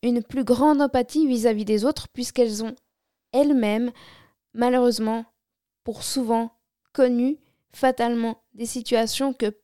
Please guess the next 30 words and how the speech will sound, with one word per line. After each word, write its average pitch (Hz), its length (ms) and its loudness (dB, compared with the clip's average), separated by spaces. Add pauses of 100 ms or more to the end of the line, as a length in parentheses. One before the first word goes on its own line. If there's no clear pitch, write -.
peu 339 120 -2
de 285 100 0
personnes 254 420 -2
dites 220 200 -8
valides 233 320 0 (340)
souhaiteraient 254 480 0
connaître. 190 400 -4
Il 214 80 -8
pourrait 220 240 -4
s'agir 208 480 -6 (160)
d'insultes, 214 640 -8
de 202 80 -4
harcèlement 190 540 -8
ou 190 40 -10
de 190 140 -4
jugement. 185 480 -10 (680)
Les 220 120 -6
personnes 302 380 0
en 294 40 2
situation 254 540 -4
de 233 100 -4
handicap 214 500 -4
ont 226 100 -4
une 214 300 -10 (140)
résilience, 233 880 -4
je 208 100 -2
dirais, 220 380 -2 (220)
qui 226 140 -4
est 214 120 -2 (220)
innée. 262 420 0